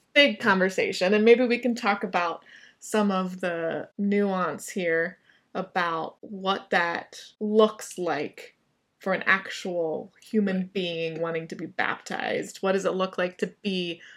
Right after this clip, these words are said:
Speaker 1: of age and mature enough?
Speaker 2: The
Speaker 1: Um,
Speaker 2: age of accountability, right? Some
Speaker 1: Yes.
Speaker 2: people call it. The
Speaker 1: Yeah.
Speaker 2: age where you magically become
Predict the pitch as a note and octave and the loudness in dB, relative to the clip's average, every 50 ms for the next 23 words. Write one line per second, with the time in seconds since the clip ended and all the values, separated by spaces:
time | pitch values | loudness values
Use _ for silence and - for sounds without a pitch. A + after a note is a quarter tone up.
0 | - _ - - G3+ G3 F#3 F#3+ F#3 F#3 F3 E3+ E3 D#3+ D#3 D#3+ E3 - - - | -20 _ 0 2 2 2 2 2 2 0 0 -2 -4 -6 -8 -8 -10 -14 -14 -16
1 | _ _ _ _ _ _ _ - F3 F3+ F3 F3 F3 E3+ E3+ - - F#3+ F3+ E3+ | _ _ _ _ _ _ _ -4 -2 -2 -2 -2 -2 -4 -6 -6 -4 -4 -4 -4
2 | D#3+ D#3 D#3+ - - D#3+ E3 F3+ F#3 - - - _ _ _ _ _ _ - - | -4 -6 -8 -8 -6 -6 -6 -6 -6 -10 -16 -20 _ _ _ _ _ _ -4 -2
3 | F#3 F3+ E3+ C3+ C#3+ D3 D#3+ E3+ D3 C3 C3+ B2+ - - - - - - D#3 E3 | 0 2 4 4 4 4 4 2 0 -2 -2 0 0 -2 -2 -4 -8 -6 -6 -6
4 | D#3+ - - D#3 C#3 C3 D#3 D#3 D3+ C3+ G#2+ - - - - - - - F#2+ G2+ | -4 -2 -2 -2 0 2 2 4 4 2 2 0 -4 -10 -16 -14 -12 -8 -6 -4
5 | G#2 G#2+ - A3+ G#3+ A3 F3+ - G2+ - - G2 F#2 - - G#2+ F#2+ F#2 F#2 F2+ | -4 -2 -2 2 2 2 2 2 0 -2 -4 -4 -4 -4 -2 -2 0 0 0 0
6 | F2 - - _ _ _ _ - A2 G#2 G2 - A#2+ B2 B2+ A#2 - B2+ A#2+ A2+ | -2 -6 -10 _ _ _ _ 0 2 4 4 4 4 4 4 2 2 2 2 2
7 | - - - - - - - - _ _ - C3 C3+ C#3 C3 C3 B2+ C#3 C#3+ C#3 | 2 2 -4 -14 -20 -20 -20 -20 _ _ -4 -2 -2 0 2 2 4 4 2 2
8 | C#3+ C3+ - C#3 B2+ A2+ A2+ A#2 A2+ A2+ - - C3+ B2+ B2 A#2+ A#2 A2+ G#2+ | -2 -4 0 2 2 2 2 0 -2 -2 -2 -4 -2 -2 -2 0 -2 -4 -4